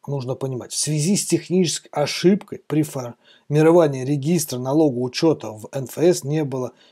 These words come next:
передана информация о сумме излишне уплаченного налога. То есть они признали, что они ошиблись, возможно, они затупили, а свалили все на ошибку какую-то техническую, не знаю. Просто в том году у меня не было облигаций, и мне не было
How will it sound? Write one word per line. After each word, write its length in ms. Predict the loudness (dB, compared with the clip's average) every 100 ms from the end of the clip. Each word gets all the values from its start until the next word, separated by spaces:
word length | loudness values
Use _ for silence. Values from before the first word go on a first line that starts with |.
| _
передана 280 | 6 6 6
информация 440 | -2 -2 -2 -2 -4
о 20 |
сумме 300 | -2 -2 -2
излишне 380 | -4 -4 -6 -12
уплаченного 640 | -12 -12 -10 -10 -12 -14
налога. 180 | -14 -18 _
То 100 | -2
есть 120 | 2
они 160 | 4 4
признали, 460 | 4 4 4 2
что 200 | 0 -2
они 160 | -2 -2
ошиблись, 680 | -4 -2 -2 0 -2 -2
возможно, 540 | -2 0 2 2 0 -2
они 220 | -2 0
затупили, 800 | -2 -4 -6 -4 -2 0 0 -2 -6 -4
а 100 | -2
свалили 480 | 2 4 6 6
все 420 | 4 2 6 6 4
на 480 | -2 -4 -4 -8 -14 _ -2
ошибку 460 | 2 6 4 2
какую-то 320 | -6 -6 -6
техническую, 560 | -10 -8 -8 -8 -8 -4
не 80 | -2
знаю. 380 | -2 -4 -8 _ _
Просто 280 | 0 0 0
в 120 | -10
том 300 | 4 8 8
году 300 | 8 4 4
у 60 | 2
меня 140 | 4
не 160 | 4 4
было 180 | 2 -2
облигаций, 680 | -2 4 6 6 2 -6 -6
и 420 | -6 -4 -4 -6
мне 480 | -10 -14 -8 -4 -2
не 220 | -2 -4
было 280 | -8 -12